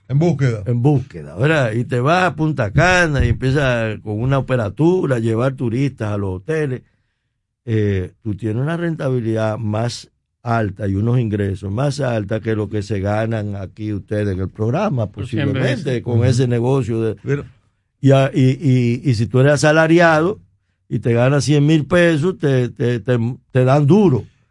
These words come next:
Speaker 4: Con un nivel
Speaker 2: Pero
Speaker 4: de
Speaker 2: a ese de la guaguita, ¿no?
Speaker 3: No.
Speaker 4: Con un nivel de, de, de,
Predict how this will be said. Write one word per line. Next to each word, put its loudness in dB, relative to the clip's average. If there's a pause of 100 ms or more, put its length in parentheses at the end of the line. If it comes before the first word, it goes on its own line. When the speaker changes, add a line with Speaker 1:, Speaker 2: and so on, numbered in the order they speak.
Speaker 4:
Con 0
un 0
nivel 0
Speaker 2:
Pero 6
Speaker 4:
de 6
Speaker 2:
a 4
ese 4
de 6
la 4
guaguita, 2
¿no? -6 (200)
Speaker 3:
No. -2
Speaker 4:
Con 4
un 2
nivel 0
de, -4
de, -4 (1000)
de, 0